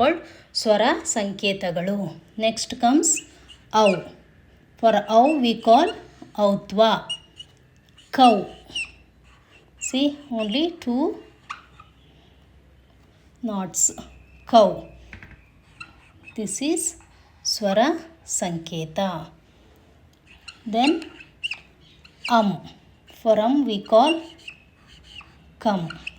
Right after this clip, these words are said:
When we add ಅಹ, it is ಕಹ. For ಅಂ will get ಒಂದು ಸೊನ್ನೆ, means one zero. For ಅಹ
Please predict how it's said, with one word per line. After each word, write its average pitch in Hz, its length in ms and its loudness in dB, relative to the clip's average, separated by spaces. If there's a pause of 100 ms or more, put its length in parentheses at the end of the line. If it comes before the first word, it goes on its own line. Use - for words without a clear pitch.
(540)
When 208 200 -4
we 214 120 -4
add 240 420 0 (160)
ಅಹ, 202 260 -2 (1040)
it 220 200 -6
is 339 220 0 (1040)
ಕಹ. 196 320 -4 (2500)
For 208 160 2 (100)
ಅಂ 247 320 -4
will 214 200 0
get 214 240 0 (240)
ಒಂದು 196 280 -2
ಸೊನ್ನೆ, 214 440 -2
means 214 440 -8
one 185 220 -4
zero. 214 360 2
For 202 300 0 (160)
ಅಹ 202 220 -2